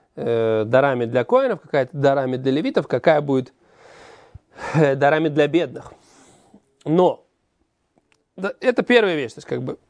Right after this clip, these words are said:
мы назвали все. Потом мы это должны дать,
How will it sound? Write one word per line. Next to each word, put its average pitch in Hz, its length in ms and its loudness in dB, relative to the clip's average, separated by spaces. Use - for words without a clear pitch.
мы 202 140 2
назвали 175 540 2
все. - 160 -20
Потом 277 380 2
мы 233 120 0
это 214 380 -2
должны 160 600 0
дать, 147 400 0